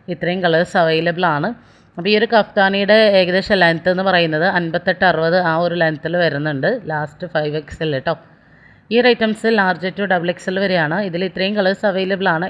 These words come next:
ഇതും ഡെനി ക്ലോത്തിൽ അവൈലബിൾ ആയിട്ടുള്ള ഐറ്റം തന്നെയാണ് കേട്ടോ. എടുക്കുന്ന ആളുകൾ പെട്ടെന്ന് സ്ക്രീൻഷോട്ട് എടുക്കുക. സ്ക്രീൻ കാണുന്ന നമ്പറിൽ WhatsApp ചെയ്യാം.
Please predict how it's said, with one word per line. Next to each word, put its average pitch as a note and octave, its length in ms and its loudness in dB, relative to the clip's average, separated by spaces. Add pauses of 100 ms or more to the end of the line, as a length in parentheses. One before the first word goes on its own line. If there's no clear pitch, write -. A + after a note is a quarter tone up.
ഇതും G3 240 -6
ഡെനി F3 280 0
ക്ലോത്തിൽ G3 340 0
അവൈലബിൾ E3 400 -2
ആയിട്ടുള്ള D#3 360 -2
ഐറ്റം D3 240 -6
തന്നെയാണ് D#3 340 -4
കേട്ടോ. D3+ 160 -10 (580)
എടുക്കുന്ന G#3 380 -2
ആളുകൾ G3+ 260 2 (140)
പെട്ടെന്ന് G3 380 -2
സ്ക്രീൻഷോട്ട് F#3+ 500 -6
എടുക്കുക. F3+ 260 -8 (140)
സ്ക്രീൻ F#3+ 340 -8
കാണുന്ന F3+ 320 0
നമ്പറിൽ E3 280 -4
WhatsApp D3+ 340 -6
ചെയ്യാം. F#3 200 -4